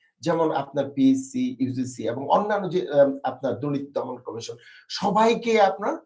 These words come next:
জবাবদিহিতার মধ্যে আনতে হবে। যদি একটা রাষ্ট্রে জবাবদিহি হয়, তাহলে ওই দেশে গণতন্ত্র আপনার সুসংহত থাকে। আর গণতন্ত্র যদি সুসংহ-, সুসংহত থাকে, তাহলে আইনের শাসন আপনার সুনিশ্চিত থাকে,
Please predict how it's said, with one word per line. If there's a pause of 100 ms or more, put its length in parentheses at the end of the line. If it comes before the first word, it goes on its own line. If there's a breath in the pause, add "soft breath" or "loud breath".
(200)
জবাবদিহিতার
মধ্যে
আনতে
হবে।
যদি
একটা
রাষ্ট্রে (380)
জবাবদিহি
হয়, (840)
তাহলে
ওই
দেশে
গণতন্ত্র
আপনার
সুসংহত
থাকে। (140)
আর
গণতন্ত্র
যদি
সুসংহ-,
সুসংহত
থাকে, (260)
তাহলে
আইনের
শাসন (280 soft breath)
আপনার
সুনিশ্চিত
থাকে,